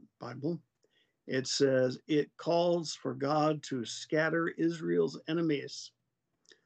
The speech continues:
Uh, we then read of David's despair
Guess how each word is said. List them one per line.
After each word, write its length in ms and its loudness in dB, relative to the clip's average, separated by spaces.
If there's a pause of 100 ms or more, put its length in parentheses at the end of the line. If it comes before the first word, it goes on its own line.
(320)
Uh, 320 -2
we 160 2
then 380 6
read 280 4
of 220 0
David's 520 0
despair 1200 0